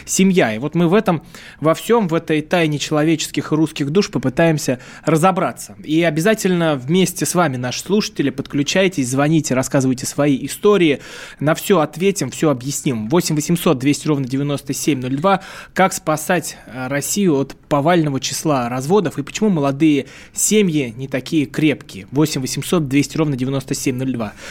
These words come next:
Принимаем сообщения в WhatsApp и Viber также. Александр Моисеевич, ну, вам, как нашему дорогому гостю, первое слово. А вы считаете, что это действительно проблема? Вы считаете, что, э, такое повальное число разводов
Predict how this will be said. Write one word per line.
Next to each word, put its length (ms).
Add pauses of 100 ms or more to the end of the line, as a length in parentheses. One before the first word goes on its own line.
(140)
Принимаем 360
сообщения 640
в 180
WhatsApp 480
и 80
Viber 580
также. 360 (400)
Александр 360
Моисеевич, 460
ну, 140
вам, 300 (140)
как 320 (760)
нашему 420
дорогому 380
гостю, 400
первое 380
слово. 520 (640)
А 180
вы 120
считаете, 300
что 160
это 140
действительно 400
проблема? 640 (160)
Вы 160
считаете, 480
что, 440 (400)
э, 340
такое 240
повальное 460
число 240
разводов 380